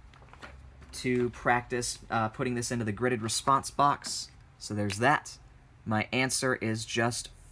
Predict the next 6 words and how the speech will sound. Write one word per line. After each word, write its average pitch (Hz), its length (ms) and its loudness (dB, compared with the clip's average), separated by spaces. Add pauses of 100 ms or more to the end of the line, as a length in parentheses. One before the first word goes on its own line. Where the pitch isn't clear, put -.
four. 127 440 2 (500)
So - 160 -6
I 104 60 0
write 110 220 4
four 139 340 2
in, 131 340 0